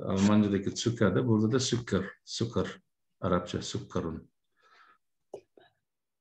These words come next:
Ve zâlike, bu, şu nedir? Lebanun, süttür. Anlaşılmayan bir şey var mı?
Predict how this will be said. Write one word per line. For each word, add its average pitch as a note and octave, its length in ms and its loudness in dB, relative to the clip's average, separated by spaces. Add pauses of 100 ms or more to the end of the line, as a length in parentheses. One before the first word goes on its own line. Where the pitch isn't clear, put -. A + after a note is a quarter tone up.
(320)
Ve F#2+ 100 6
zâlike, A2 760 6 (580)
bu, A#2 320 2
şu C#3 600 4 (200)
nedir? A2 440 0
Lebanun, G#2 580 2 (220)
süttür. - 720 -10 (2750)
Anlaşılmayan B2 580 8
bir A#2+ 60 4
şey A#2+ 220 4
var C3+ 140 6
mı? D#3+ 460 2